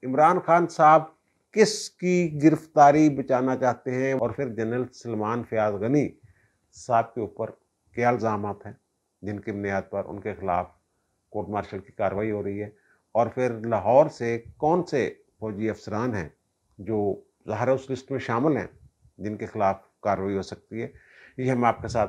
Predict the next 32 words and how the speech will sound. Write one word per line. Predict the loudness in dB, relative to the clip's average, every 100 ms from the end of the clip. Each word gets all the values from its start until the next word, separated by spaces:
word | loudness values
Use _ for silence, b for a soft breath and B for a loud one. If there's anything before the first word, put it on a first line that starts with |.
| -2
शेयर | -2 0
करेंगे। | 0 0 0 4
और | 6
जनाब | 8 6
फिर | 6 6
मौलाना | 6 6 4
फजल | 4 4
रहमान | 4 2 4
साहब, | 4 4 2 _ _ _ _
उन्होंने | -2 0 2 0 -2
ट्वीट | -2 0 0
किया | 0 2 4
है, | 2 -6 _ _ _ _
ऐलान | 2 4 2
किया | 4 4
था | 6
ना | 6
उन्होंने | 4 2 2 2 2
कि | -2 _ -6
जनाब | 0 0 0 -2
सुप्रीम | -4 -2 -2
कोर्ट | -2 -6 -4
के |
बाहर | 0 2 0 -4 _ _ _ -6
एहतजाज | -6 2 4 4
होगा | 2 0
पीर | -2 -4 -4
के | -4
दिन | -6 -6
पन्द्रह | -6 -4 -2
मई | 0 -2
को, | -4